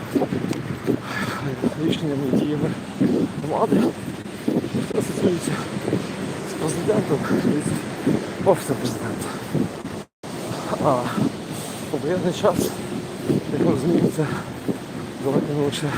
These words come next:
позитивні речі. Відповідно, і всі проблеми, тому що політичні, завжди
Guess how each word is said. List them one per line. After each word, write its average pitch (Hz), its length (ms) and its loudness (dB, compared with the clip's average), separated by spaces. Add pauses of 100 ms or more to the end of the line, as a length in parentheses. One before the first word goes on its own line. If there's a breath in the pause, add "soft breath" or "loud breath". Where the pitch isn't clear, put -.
(1000)
позитивні 147 480 0 (120)
речі. - 200 -4 (960)
Відповідно, 147 460 2
і 139 100 0 (1120)
всі - 120 -2 (420)
проблеми, 175 480 4
тому 143 120 -2
що - 180 -6
політичні, 180 400 0 (680)
завжди 139 220 2